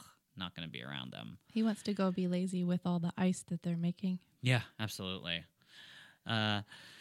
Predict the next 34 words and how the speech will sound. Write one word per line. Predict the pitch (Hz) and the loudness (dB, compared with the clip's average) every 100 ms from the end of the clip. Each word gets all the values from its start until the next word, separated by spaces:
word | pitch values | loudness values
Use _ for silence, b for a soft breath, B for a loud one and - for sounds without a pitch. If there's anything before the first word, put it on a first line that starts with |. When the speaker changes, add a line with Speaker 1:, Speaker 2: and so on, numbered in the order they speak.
| B B B B B B _ | B B B B B B _
Speaker 1:
they | 175 | 12
also | 180 202 220 | 12 12 8
were | 180 | 6
trying | - 170 165 | 8 8 8
to | 156 | 8
design | 156 131 131 135 | 6 8 8 6
something | - 135 139 127 113 | 6 4 6 4 4
that | 110 - | 4 4
would | 117 110 104 | 4 4 2
combine | - 117 110 120 127 135 | 2 2 4 6 6 6
Grisha | 110 113 127 - | 2 2 2 4
steel | 110 - - 113 113 107 - | 4 2 2 0 2 2 0
and | 101 | -6
human | - 110 110 110 101 | -2 0 2 2 0
bone. | 92 92 87 90 76 57 55 | 0 -2 0 -2 -2 -6 2
Speaker 2:
Ew. | 190 170 185 - - 110 | 6 8 6 2 -12 -8
Speaker 1:
Yeah, | 107 104 98 92 90 90 92 - | -2 2 4 6 4 2 -4 -4
that | 110 107 101 | 2 4 4
would | 110 101 | -2 0
be | 113 | 2
infused | 110 101 117 113 101 | 2 2 2 2 2
into | 107 101 107 98 _ - - _ - | 2 2 -2 -4 _ -20 -20 _ -4
the | 113 | -4
Grisha | 98 104 - 101 | 0 -2 0 0
skin. | - - 92 76 71 - | 0 0 0 0 -4 -6
It | 127 110 | -4 -2
would | 107 101 98 | 0 2 2
help | - - 139 156 - | 2 2 6 6 4
with | 120 - - | 0 0 2
any | 117 127 | 6 8
Nietzsche | 131 120 - | 6 4 2
Voya | 104 98 101 117 | 0 2 2 4
bites. | 143 156 180 - - - - _ | 4 2 2 -2 -8 -10 -18 _
Um, | 113 110 104 104 101 101 | 0 4 4 2 2 0